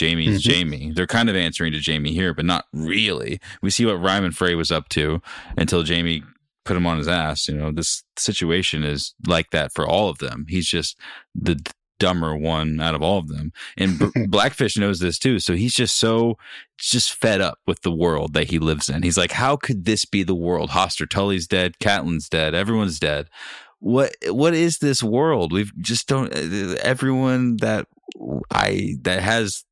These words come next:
Speaker 1: like, ideas about what kind of a person I am out in the world, all these Lannister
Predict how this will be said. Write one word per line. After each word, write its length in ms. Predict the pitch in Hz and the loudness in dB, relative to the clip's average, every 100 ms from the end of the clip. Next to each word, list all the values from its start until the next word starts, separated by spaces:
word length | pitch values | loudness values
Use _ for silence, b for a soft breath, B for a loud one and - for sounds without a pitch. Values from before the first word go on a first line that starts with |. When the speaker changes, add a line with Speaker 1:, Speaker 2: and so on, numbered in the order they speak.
| - | -4
Speaker 1:
like, 160 | 80 78 | -2 0
ideas 480 | 98 95 110 104 | 0 2 2 2
about 320 | 92 87 87 76 | 2 2 2 2
what 160 | 98 | -2
kind 220 | - 104 | 0 0
of 80 | 90 | 0
a 40 | 85 | -2
person 400 | 107 98 - 82 | 0 0 2 0
I 120 | 78 | 0
am 500 | 85 107 80 76 76 - B B B - | 2 2 0 0 -4 -8 B B B 0
out 140 | 98 85 | 2 2
in 40 | |
the 80 | 92 | 0
world, 360 | 87 98 85 85 | 2 2 2 2
all 80 | |
these 200 | 87 85 82 | 0 -2 0
Lannister 680 | 87 90 82 - 82 82 | 0 0 0 0 0 0